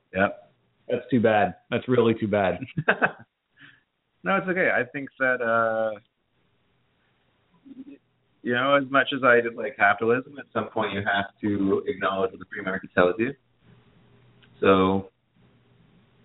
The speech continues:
Speaker 1: I'm not upset.
Speaker 2: All right. Well, the people have voted with their dollars. So,
Speaker 1: <laughs>
Speaker 2: maybe it's time that, uh, we call our second live show to a close.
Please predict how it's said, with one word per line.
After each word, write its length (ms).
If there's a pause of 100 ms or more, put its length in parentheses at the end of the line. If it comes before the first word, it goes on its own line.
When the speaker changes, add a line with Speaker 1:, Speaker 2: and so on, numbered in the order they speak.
(240)
Speaker 1:
I'm 100
not 240
upset. 360 (200)
Speaker 2:
All 160
right. 240 (680)
Well, 220
the 80
people 340
have 80
voted 280
with 120
their 120
dollars. 400 (600)
So, 280 (240)
Speaker 1:
<laughs> 80 (220)
Speaker 2:
maybe 260
it's 160
time 300
that, 200
uh, 440
we 140
call 320
our 220
second 280
live 360
show 160
to 80
a 120
close. 420